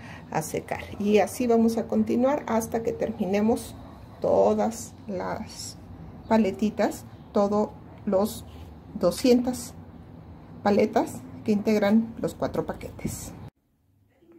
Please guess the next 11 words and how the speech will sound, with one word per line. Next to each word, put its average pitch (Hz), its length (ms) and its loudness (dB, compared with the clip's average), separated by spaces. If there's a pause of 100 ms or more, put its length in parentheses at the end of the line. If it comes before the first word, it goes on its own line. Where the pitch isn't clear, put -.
(840)
Bien, 254 480 12
antes 277 500 4
de 285 480 8
colocar 233 840 4
las 240 760 2
paletillas 214 1300 2
o 160 140 -2
la 147 220 0
teja 202 600 2 (580)
en, 175 580 0
en 180 180 0